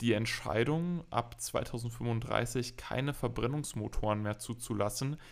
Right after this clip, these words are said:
hat die Getriebehersteller hart getroffen und wird von Jens Münchow und Christian Wolter kritisiert. Sie hätten sich eine längere Übergangszeit gewünscht und sehen die Entscheidung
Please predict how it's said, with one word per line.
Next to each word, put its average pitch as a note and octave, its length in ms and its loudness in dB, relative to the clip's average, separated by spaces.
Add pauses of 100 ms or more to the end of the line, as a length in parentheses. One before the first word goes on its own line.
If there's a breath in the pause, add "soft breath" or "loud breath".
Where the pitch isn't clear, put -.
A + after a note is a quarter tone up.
(240 loud breath)
hat B2 240 2
die C3 240 4
Getriebehersteller A#2 1300 2
hart G#2+ 200 -2
getroffen C3+ 640 -2 (320 loud breath)
und A#2 240 2
wird B2+ 160 2
von A#2 300 2
Jens A#2 400 2
Münchow B2+ 840 2
und B2 240 2
Christian A#2 540 0
Wolter A2+ 320 2
kritisiert. G#2+ 840 -2 (480 loud breath)
Sie - 160 6
hätten C3 180 4
sich B2 280 0
eine A2+ 380 4
längere B2+ 460 2
Übergangszeit G#2 840 0
gewünscht A2 560 -4
und A2+ 180 0
sehen A#2+ 320 0
die A#2+ 120 0
Entscheidung A2+ 580 0